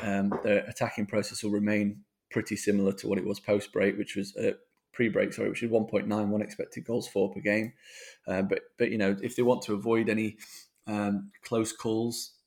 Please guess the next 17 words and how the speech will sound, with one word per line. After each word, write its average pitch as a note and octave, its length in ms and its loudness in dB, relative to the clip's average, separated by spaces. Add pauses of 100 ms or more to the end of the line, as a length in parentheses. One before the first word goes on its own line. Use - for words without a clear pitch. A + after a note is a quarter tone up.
(140)
with G2+ 120 -2
obviously G2+ 260 -2
Chelsea, G#2+ 460 0
Manchester G2+ 460 -2
United G2+ 220 -4
hot - 180 -6
on F#2+ 120 -4
the F#2+ 60 -4
heels, G2+ 440 -2 (480)
they're A2+ 100 -12
probably B2 220 2
gonna A2+ 120 2
need A2 140 0
to G#2 100 0
improve G2+ 340 0
defensively. G#2 580 -4
So, F#2+ 300 -2